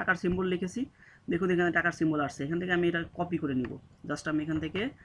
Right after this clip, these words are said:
আহ, যেহেতু বাংলায় করতে চাচ্ছি, তো সেহেতু এখান থেকে just copy করে নিব। Copy, copy করে নিলে এখানে যে price, এখানে এসে paste করে দিব সেই টাকার সিম্বলটা। ওকে, টাকার symbol paste করে দেবো। এবার এটার দাম হবে কত? ধরুন suppose ত্রিশ হাজার টাকা,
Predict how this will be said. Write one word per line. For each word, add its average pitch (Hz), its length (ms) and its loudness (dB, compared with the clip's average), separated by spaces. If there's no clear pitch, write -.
আহ, 131 480 -2
যেহেতু 156 220 0
বাংলায় 185 420 4
করতে 185 200 -4
চাচ্ছি, 165 220 -6
তো 190 60 -6
সেহেতু 170 300 6
এখান 165 160 -4
থেকে 160 180 -2
just 156 120 -8
copy - 240 -8
করে 127 180 -6
নিব। - 120 -6
Copy, 143 240 -2
copy 185 200 -2
করে 254 160 4
নিলে 214 240 4
এখানে 226 260 2
যে 214 80 6
price, 208 460 12
এখানে 185 260 4
এসে 220 100 -2
paste 175 240 0
করে 165 140 2
দিব 160 120 2
সেই 160 200 -4
টাকার 147 240 -2
সিম্বলটা। 147 440 2
ওকে, 175 160 -2
টাকার 170 180 -2
symbol 175 200 0
paste 180 160 0
করে 160 120 4
দেবো। 143 160 2
এবার 185 120 6
এটার 185 220 4
দাম 180 200 12
হবে 180 120 0
কত? 190 120 -4
ধরুন 175 260 4
suppose 175 300 -4
ত্রিশ 175 200 -2
হাজার 143 220 -2
টাকা, - 140 -6